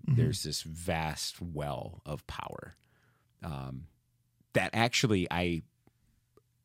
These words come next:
Speaker 2: I already know how to use. I just don't know how to control it, maybe, if I'm, if I'm not at that point yet, right?
Speaker 1: Yeah.
Speaker 2: 'Cause I think we use our power all the time, you know? We can will a lot of things in our lives. And sometimes we do it,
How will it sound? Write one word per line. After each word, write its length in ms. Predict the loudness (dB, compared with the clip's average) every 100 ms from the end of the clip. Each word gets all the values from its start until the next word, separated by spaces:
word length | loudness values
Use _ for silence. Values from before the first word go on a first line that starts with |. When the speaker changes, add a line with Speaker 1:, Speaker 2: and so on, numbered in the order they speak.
| _ _ _ -2
Speaker 2:
I 180 | 2 4
already 420 | 4 6 6 4
know 220 | 4 4
how 200 | 4 2
to 80 | 4
use. 520 | 2 4 4 0 -4 -4
I 60 | -4
just 160 | -2
don't 160 | -2 0
know 80 | -2
how 120 | -2
to 60 | -4
control 460 | -6 -2 0 2
it, 80 | 2
maybe, 340 | 2 2 0
if 120 | 0 0
I'm, 220 | -2 -2
if 140 | -6 -4
I'm 80 | -2
not 200 | -2 -2
at 80 |
that 140 | -4 -4
point 280 | -4 -2 -2
yet, 200 | -4 -2
right? 240 | -2 -2 -4 _ -2
Speaker 1:
Yeah. 200 | -2 -2 -4
Speaker 2:
'Cause 160 | 2 4
I 60 |
think 140 | 4 4
we 80 | 4
use 200 | 6 4
our 120 | 0
power 440 | -2 -6 -8 -16 _ _ _
all 160 | 2 2
the 60 | 0
time, 420 | -2 -4 -6 -16 _ -4
you 120 | -2
know? 200 | 0 -4 -8 -20 -20 -12 6
We 160 | 6
can 220 | 8 6
will 400 | 10 10 10 6 4
a 80 |
lot 300 | 4 4 4
of 100 | 2 -2
things 500 | -4 -2 0 0 0
in 100 | 0
our 180 | -2
lives. 600 | -2 -2 -4 -6 -8 -8 -8 -16 -20 -20 -20 _ _
And 100 | 4
sometimes 380 | 6 6 4 4
we 80 | 4
do 200 | 6
it, 100 | 4